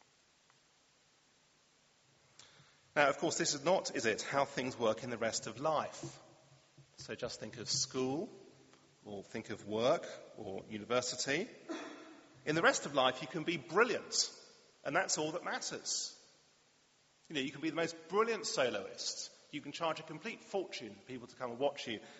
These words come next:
in concert, and you'll get the most wonderful, uh, applause afterwards. And the fact that you are arrogant and, and pig-headed and rude and a complete nightmare to work with, well, it doesn't matter. But that's not the case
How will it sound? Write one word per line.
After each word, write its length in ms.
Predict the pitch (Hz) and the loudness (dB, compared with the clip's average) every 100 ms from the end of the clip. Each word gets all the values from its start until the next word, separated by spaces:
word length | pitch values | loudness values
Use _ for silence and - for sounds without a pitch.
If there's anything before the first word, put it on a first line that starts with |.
| - | -4
in 160 | 123 113 | -2 -2
concert, 580 | - 120 - 104 - - | 0 -2 -2 -6 -8 -4
and 140 | 117 117 | -2 -2
you'll 100 | 117 | -2
get 120 | 123 | 0
the 60 | |
most 200 | 127 120 | 0 -2
wonderful, 600 | 135 175 165 - 120 110 - - - | 2 2 2 -4 -4 -4 -4 -16 -2
uh, 140 | 117 117 | 0 2
applause 680 | 117 - 147 123 104 101 107 | -2 0 2 4 2 -2 2
afterwards. 880 | 113 107 - 98 101 - - - - - - | 2 2 -4 -8 -6 0 0 0 -6 -20 -6
And 100 | 131 | -2
the 40 | |
fact 240 | 123 196 - | 4 4 4
that 80 | 143 | 0
you 120 | 127 | 0
are 80 | 123 | 0
arrogant 520 | 156 156 160 156 139 | 0 0 0 -6 -6
and, 140 | 120 104 - - - - | -8 -8 -14 -16 -18 -4
and 140 | 131 117 | -2 -2
pig-headed 580 | - 165 160 143 151 - | -2 2 4 4 4 0
and 200 | 120 123 | -4 0
rude 300 | 143 147 143 | 2 2 0
and 120 | 127 | -2
a 40 | 117 | -4
complete 440 | - - 180 151 | -6 -6 -4 0
nightmare 340 | 147 160 151 | 2 2 2
to 140 | 147 127 | 0 -2
work 300 | 110 104 - | -2 -2 -4
with, 240 | 104 107 - - - - _ _ | -6 -8 -12 -20 -20 -20 _ _
well, 180 | 113 117 | -8 -6
it 100 | 127 | -6
doesn't 220 | 131 120 | -8 -8
matter. 280 | 107 - - - _ _ _ _ _ _ _ _ _ _ _ _ _ _ _ _ _ _ _ - _ | -12 -14 -18 -20 _ _ _ _ _ _ _ _ _ _ _ _ _ _ _ _ _ _ _ -20 _
But 100 | 123 | -14
that's 200 | - - | -12 -8
not 220 | 131 - | -6 -6
the 80 | - | -12
case 580 | - 95 - - - | -14 -14 -10 -8 -8